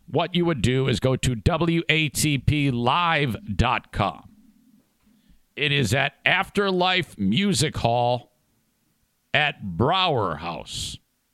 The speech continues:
That is the name of the venue in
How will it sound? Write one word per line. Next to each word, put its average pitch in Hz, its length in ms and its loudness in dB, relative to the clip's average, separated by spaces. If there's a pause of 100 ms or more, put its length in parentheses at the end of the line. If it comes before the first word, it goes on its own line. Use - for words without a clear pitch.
(1120)
That 87 140 -8
is 90 120 -12
the 98 80 -8
name 107 180 0
of 135 80 2
the 147 60 2
venue 127 560 2
in 117 340 2